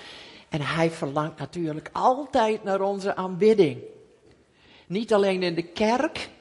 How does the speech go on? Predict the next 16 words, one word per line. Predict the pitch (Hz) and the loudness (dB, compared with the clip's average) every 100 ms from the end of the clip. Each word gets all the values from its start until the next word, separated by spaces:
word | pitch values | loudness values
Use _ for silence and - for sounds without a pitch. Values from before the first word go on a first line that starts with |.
| _ | _
maar | 156 143 143 | -10 -6 -6
ook | 165 - | -8 -8
thuis. | 143 131 135 - - - - - - _ _ _ _ - - - - - | -8 -8 -8 -8 -8 -12 -20 -20 -20 _ _ _ _ -20 -20 -20 -20 -10
God | - 190 185 | 2 2 2
verlangt | - 185 170 156 160 | 0 2 4 2 0
naar | 165 143 143 | -4 -4 -2
jou. | 147 131 165 202 113 - 117 - - - _ _ _ _ _ _ _ - - | -4 4 8 10 8 4 -6 -16 -20 -20 _ _ _ _ _ _ _ -20 -14
Hij | - 196 | 0 0
verlangt | 196 208 180 233 277 311 320 | 2 0 0 4 2 2 0
ernaar | 277 285 285 294 302 - - | 0 0 0 0 -4 -14 -10
dat | - 185 170 | -2 0 2
je | 196 | 0
in | 180 170 | 0 -4
zijn | - 156 | -4 -4
tegenwoordigheid | - 160 170 160 127 175 226 240 214 196 190 - | 0 2 2 0 -8 -6 -4 -6 -6 -2 -4 0
komt. | 214 190 269 - | 2 2 0 -8